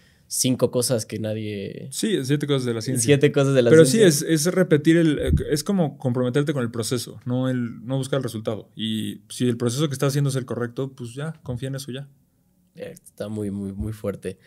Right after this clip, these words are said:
Speaker 1: Pues bueno, mi Santi, la verdad que Yago. <laughs>
Speaker 2: <laughs>
Speaker 1: Qué
Speaker 2: Primera
Speaker 1: gustazo.
Speaker 2: persona que me dice Yago, cabrón. No, pues qué gusto que, que me invitaste.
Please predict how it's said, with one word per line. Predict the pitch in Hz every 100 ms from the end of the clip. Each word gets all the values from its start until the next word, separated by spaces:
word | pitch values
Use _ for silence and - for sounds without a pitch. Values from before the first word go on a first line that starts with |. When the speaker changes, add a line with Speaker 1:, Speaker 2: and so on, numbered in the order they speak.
| - - _
Speaker 1:
Pues | - 117
bueno, | 139 139 135
mi |
Santi, | 131 135 135 135 139
la | -
verdad | 107 117 131
que | 139 120 107 95 98 - _ _ _ _ _ _ _ -
Yago. | 120 127 127 117
<laughs> |
Speaker 2:
<laughs> | - - 147 - 185 175 196 175 180 139
Speaker 1:
Qué | 208
Speaker 2:
Primera | 233
Speaker 1:
gustazo. | 170 175 233
Speaker 2:
persona | - 175 170
que | 135
me | 139
dice | 160 131
Yago, | 147 143
cabrón. | 120 120 - - - - - - -
No, | 151 185
pues | 180 160
qué | 180
gusto | 180 175
que, | 143 120 110
que | 123
me | 117
invitaste. | 113 117 123 120